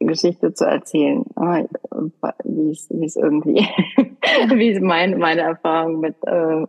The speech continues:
Speaker 1: mit, mit der Schamanin oder so war.
Speaker 2: Ja,
Speaker 1: Aber,
Speaker 2: ja.
Speaker 1: ähm, nee, und generell einfach sich aber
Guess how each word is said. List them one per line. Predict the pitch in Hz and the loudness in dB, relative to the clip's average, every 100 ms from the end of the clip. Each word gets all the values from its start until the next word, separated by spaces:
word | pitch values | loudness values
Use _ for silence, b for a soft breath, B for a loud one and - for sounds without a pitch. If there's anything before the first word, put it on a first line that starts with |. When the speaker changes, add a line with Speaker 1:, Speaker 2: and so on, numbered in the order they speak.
| _ | _
Speaker 1:
mit, | 175 160 - | -4 -4 -4
mit | - 165 160 | -4 -4 -6
der | - | -8
Schamanin | 175 160 160 160 180 170 | -6 -4 -4 -2 -2 -2
oder | 160 156 | -6 -6
so | 170 165 | -6 -6
war. | 151 - | -6 -4
Speaker 2:
Ja, | - | -6
Speaker 1:
Aber, | 165 160 214 B B | -6 -6 -8 B B
Speaker 2:
ja. | 160 175 175 - | -4 -4 -4 -2
Speaker 1:
ähm, | 165 160 160 - | 0 0 -2 -2
nee, | 202 190 190 214 | 0 2 4 2
und | 175 | 2
generell | 165 180 196 185 170 | 2 2 2 2 2
einfach | - 180 175 170 | 0 0 0 -2
sich | - 185 - | -2 -2 0
aber | 180 180 180 - | 0 0 0 -2